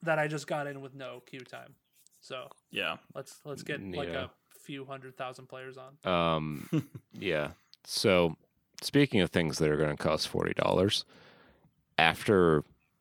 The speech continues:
Speaker 3: a year or so of speculation of its existence and a lot of nothing coming from FromSoft,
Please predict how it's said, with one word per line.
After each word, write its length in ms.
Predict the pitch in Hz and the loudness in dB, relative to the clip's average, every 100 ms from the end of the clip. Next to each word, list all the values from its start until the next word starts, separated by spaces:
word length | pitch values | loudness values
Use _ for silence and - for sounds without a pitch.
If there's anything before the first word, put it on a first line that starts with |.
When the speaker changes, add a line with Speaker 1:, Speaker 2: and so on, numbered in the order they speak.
| _ _ _ _ _ _ _ _ _ _ | _ _ _ _ _ _ _ _ _ _
Speaker 3:
a 60 | 92 | 4
year 260 | 82 85 | 6 6
or 40 | 80 | 4
so 500 | - 87 73 90 - | 4 6 6 4 0
of 240 | - 80 69 | 0 2 2
speculation 920 | - 92 76 76 76 80 - 78 98 - | 4 4 4 4 6 4 2 0 -2 0
of 180 | 92 78 | 0 0
its 160 | - | 0
existence 720 | 80 - 73 73 90 90 - - | -2 2 2 2 2 2 2 2
and 420 | - 69 69 - _ _ - | 2 0 -2 -8 _ _ 2
a 60 | |
lot 260 | 82 80 80 | 6 8 8
of 300 | 78 69 - - _ _ | 6 2 -8 -20 _ _
nothing 640 | - 82 78 - 67 73 92 _ | 0 4 4 4 2 2 -6 _
coming 240 | 95 73 71 | 2 2 2
from 200 | 78 73 | 0 0
FromSoft, 680 | 78 78 - 67 71 - | 0 0 2 2 2 0